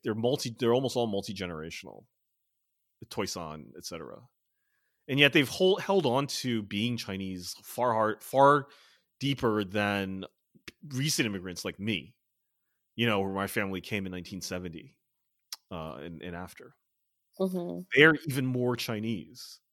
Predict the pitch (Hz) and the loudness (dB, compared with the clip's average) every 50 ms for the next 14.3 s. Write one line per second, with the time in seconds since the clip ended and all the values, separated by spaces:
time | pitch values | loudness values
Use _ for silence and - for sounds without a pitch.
0 | - - 98 104 98 104 127 123 113 104 139 117 101 98 95 95 _ _ _ _ | -12 -8 -8 -8 -6 -2 -2 -2 -2 -2 -2 -2 -2 -2 -4 -6 _ _ _ _
1 | _ _ _ - - - - - 131 113 104 95 - - 120 104 98 92 - 104 | _ _ _ -16 -12 -10 -6 -2 -2 -2 -2 -2 -2 -2 -2 -2 -2 -2 -6 -8
2 | 95 90 90 87 - 95 80 78 85 85 85 87 82 - - - _ _ _ _ | -8 -8 -8 -10 -12 -14 -14 -12 -10 -10 -10 -10 -12 -16 -20 -20 _ _ _ _
3 | _ _ _ _ _ _ _ _ _ _ _ _ _ _ _ _ _ - - _ | _ _ _ _ _ _ _ _ _ _ _ _ _ _ _ _ _ -20 -20 _
4 | _ - - 277 320 302 254 285 285 370 370 403 392 381 330 285 269 247 226 190 | _ 0 6 8 8 10 10 8 6 4 2 2 6 8 8 10 10 8 8 6
5 | - - - _ _ _ - - 208 214 208 185 175 170 180 _ _ _ _ _ | 4 2 -4 _ _ _ -4 0 4 6 6 6 6 4 0 _ _ _ _ _
6 | _ _ _ _ _ - 214 214 214 - - 262 269 - - 311 269 226 190 180 | _ _ _ _ _ 2 2 2 4 4 4 4 6 6 6 4 6 6 4 2
7 | 180 - - - 196 202 190 185 185 185 - - - - 185 180 175 175 175 - | 0 -2 -4 2 4 6 8 6 6 4 -2 -10 -6 -4 -2 0 0 -2 -4 -6
8 | - - - - - - - - _ _ _ - 214 220 233 233 247 233 214 202 | -12 -20 -20 -20 -20 -20 -20 -20 _ _ _ 6 8 8 8 8 6 2 2 2
9 | 202 208 226 233 - 220 - - 220 208 196 180 175 175 180 - - 190 190 185 | 2 2 2 0 -2 -2 0 2 6 6 6 6 4 2 0 0 2 2 2 4
10 | - 185 175 165 165 160 170 180 175 180 170 160 - - - 180 180 180 180 175 | 4 4 4 6 8 8 8 8 6 4 4 4 4 6 4 4 6 6 4 4
11 | 165 180 175 175 175 - - 175 170 - 170 160 165 160 160 160 160 160 - 165 | 4 4 2 0 0 0 0 -2 0 0 0 0 0 0 2 0 0 0 -2 -4
12 | 165 170 - 160 160 170 _ _ _ _ _ _ _ - - _ - 262 277 302 | -2 -2 -2 -2 -4 -8 _ _ _ _ _ _ _ -20 -16 _ 0 2 4 4
13 | 320 339 294 220 196 202 226 233 214 196 185 175 170 165 - - 202 196 - 208 | 4 4 4 4 6 6 8 8 8 8 6 4 2 0 0 -4 -4 2 4 4
14 | 202 190 196 202 202 | 6 6 6 4 4